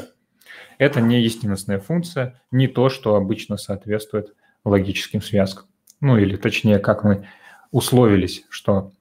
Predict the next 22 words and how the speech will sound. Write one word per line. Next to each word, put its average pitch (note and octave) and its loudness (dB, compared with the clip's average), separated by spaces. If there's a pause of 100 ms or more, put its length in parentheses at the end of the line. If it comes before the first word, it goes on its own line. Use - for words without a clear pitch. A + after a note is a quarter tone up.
(180)
истинностные G2+ -2
функции C3+ -2
будут G2 -2
соответствовать G2+ -4 (1000)
логическим G2+ -2
связкам. - -8 (960)
То E3 6
есть, D#3+ 4
отказываясь C#3 4
от B2 0
принципа C3 0
три - -2
двенадцать, D3 -2
структуралист, A#2+ -4
например, A2 -2
может A2 -4
выдвинуть A2 -4
принцип A2 -6
три C3 -2
двенадцать G2+ -4
со - -8
звездочкой, G2+ -4